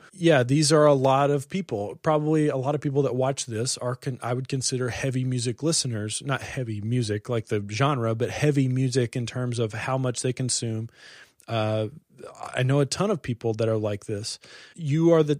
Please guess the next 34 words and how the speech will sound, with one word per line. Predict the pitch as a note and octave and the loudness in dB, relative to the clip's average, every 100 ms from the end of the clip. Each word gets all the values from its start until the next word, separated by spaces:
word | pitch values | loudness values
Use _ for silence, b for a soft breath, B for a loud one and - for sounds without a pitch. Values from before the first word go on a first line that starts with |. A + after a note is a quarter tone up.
| - - | -4 0
types | C#3 C3+ D3 | 2 2 -2
of | D3 | 0
individuals | D3 C#3+ A#2+ A#2+ B2 D3 - | 2 2 0 0 0 0 -2
who, | C3 A#2+ A#2+ A#2 B B B - | -4 -2 -2 -6 B B B -10
who | C#3 - | -8 -2
actively | C3+ C#3 C#3+ C3+ | 0 0 -2 0
seek | B2+ C3+ B2 | 0 0 0
out | C3 B2+ | 2 2
new | C#3 C3+ | 0 -2
music, | B2 A#2+ A2+ A#2 A2+ | -2 -4 -2 -2 -2
who | B2+ | -4
are | A2 | -4
finding | - C3+ C3+ | -2 -2 0
out | B2+ B2 | 0 0
about | B2 A#2 C3+ | 2 0 0
new | B2+ | -4
bands, | A#2+ A2+ A2 A2+ A#2 A2+ - | -2 -4 -4 -4 -6 -8 -6
who | C#3 | 0
are | |
making | C3+ D#3 E3+ D#3+ | 2 2 2 2
your | C#3+ | 2
own | B2+ | 0
playlists, | - A#2 G#2+ A2 A#2 - - | 0 0 2 0 -2 -4 0
adding, | C#3+ D3+ D3+ C#3+ C3 B B B - | 2 4 2 0 -4 B B B -2
uh, | A#2 - | -2 0
artists | B2 A#2+ A#2+ A2+ - | 2 2 2 0 -2
to | B2+ B2 | 0 0
your, | A#2 A2+ A2 G#2+ B B B - | 0 0 0 -4 B B B -6
uh, | A2+ G#2 - | -2 -2 -2
artist | C3 B2+ B2 - B2+ | 2 2 2 0 0
list | A#2+ B2+ | 0 -2
on | A#2+ | -4
Spotify. | A2+ - A2+ A2+ - A2 A2+ C3 B B B B - | -8 -4 -4 -4 -4 -4 -4 -6 B B B B -6
And | C3 B2+ B2+ B2+ B2+ B2+ | -2 0 -2 -2 -4 -6